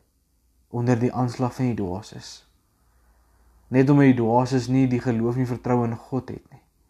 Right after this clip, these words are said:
Maar wyses se lewens juis daardeur gekenmerk word dat hulle geloof en vertroue in God het.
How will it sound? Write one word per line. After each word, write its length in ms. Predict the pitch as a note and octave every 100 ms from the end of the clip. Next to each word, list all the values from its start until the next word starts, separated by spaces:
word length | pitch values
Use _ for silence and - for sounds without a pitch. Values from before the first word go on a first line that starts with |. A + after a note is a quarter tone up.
| _ _ _ _ _ _ _ _ _ _ _ _ _ _ _ _ _ _ _ _ _ _ _
Maar 240 | A#2 A#2 A2
wyses 520 | A2 B2+ C3 C3 B2
se 120 | B2
lewens 640 | A2 A2+ A#2+ B2 A#2 - -
juis 340 | A2 C3 B2
daardeur 420 | A#2 A2+ A#2+ A2+
gekenmerk 680 | A#2+ A2+ C3 C3 C3 G#2+ -
word 240 | A#2+ B2 _ _ _ - -
dat 160 | A#2 A2+
hulle 160 | A#2
geloof 480 | A2+ A#2 G#2+ A#2 B2
en 80 | B2
vertroue 560 | A#2 - A#2 A#2 A#2 G#2+ - _ _ A2
in 140 | G#2+
God 320 | - A2+ -
het. 260 | - -